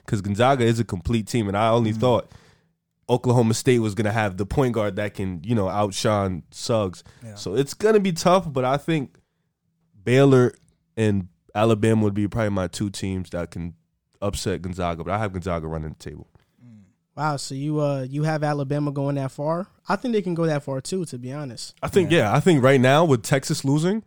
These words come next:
Speaker 1: I think that was their, 'cause of their bigs, I think that would've made it difficult to them, but with Texas losing, I think that was the only team I really seen giving them fits. Other than that, like, Creighton is not that good. I don't, I don't think Creighton
Speaker 2: Mm-hmm.
Speaker 1: is that good. I, like, the next teams coming up on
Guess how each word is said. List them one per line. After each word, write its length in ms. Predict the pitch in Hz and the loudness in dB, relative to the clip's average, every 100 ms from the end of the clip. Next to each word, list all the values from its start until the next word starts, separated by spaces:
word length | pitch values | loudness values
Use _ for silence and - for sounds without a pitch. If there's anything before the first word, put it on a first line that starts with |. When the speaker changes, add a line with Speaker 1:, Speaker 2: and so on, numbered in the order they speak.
| _ | _
Speaker 1:
I 80 | 107 | -4
think 160 | 127 | -2
that 160 | 110 120 | 2 2
was 120 | 120 | 4
their, 220 | 117 113 | 2 0
'cause 280 | 95 - 117 | -2 -2 0
of 60 | 110 | 0
their 120 | 98 | -2
bigs, 400 | 90 110 135 123 | 0 0 2 0
I 80 | 107 | -2
think 180 | 127 | -2
that 120 | 101 104 | 0 0
would've 140 | 110 | 0
made 140 | 104 95 | -2 -4
it 80 | 87 | -4
difficult 340 | 104 113 107 | -6 -6 -8
to 60 | 120 | -6
them, 140 | 110 | -8
but 200 | 92 92 82 _ | -6 -8 -10 _
with 120 | - 98 | -16 -6
Texas 340 | 107 107 104 | -6 -6 -8
losing, 300 | 101 113 120 - - - | -4 -4 -4 -8 -20 -10
I 60 | |
think 180 | 98 104 | -6 -4
that 80 | 95 | 0
was 120 | 104 | 0
the 100 | 95 | 0
only 160 | 95 104 | -2 -2
team 240 | 101 101 | -4 -4
I 60 | 92 | -4
really 220 | 92 98 | -2 -4
seen 340 | 95 - 107 101 | -6 -6 -4 -4
giving 300 | 92 95 95 | -4 -4 -4
them 120 | 87 | -6
fits. 440 | 85 107 117 - - | -6 -4 -4 -6 -8
Other 200 | 101 101 | -4 -4
than 140 | 90 | -4
that, 200 | 95 98 - _ - | -4 -6 -8 _ -10
like, 120 | 87 87 | -10 -4
Creighton 300 | 131 131 113 | 0 0 0
is 120 | 95 | -2
not 160 | 87 | -8
that 160 | 78 76 | -8 -14
good. 160 | 69 69 | -14 -8
I 80 | |
don't, 120 | 90 - | -8 -6
I 60 | 90 | -6
don't 120 | 92 | -6
think 160 | 90 80 | -8 -8
Creighton 260 | 98 85 | -6 -6
Speaker 2:
Mm-hmm. 40 | 82 | -8
Speaker 1:
is 60 | |
that 200 | 82 80 | -10 -12
good. 220 | 78 80 | -10 -12
I, 140 | - 87 _ | -8 -10 _
like, 140 | 82 | -12
the 80 | 87 | -8
next 380 | 98 117 147 - | 0 2 2 -2
teams 260 | - 143 117 | 2 2 2
coming 300 | - 113 113 | 0 2 2
up 180 | 120 - - _ _ | 2 -4 -20 _ _
on 260 | 117 113 | -4 -4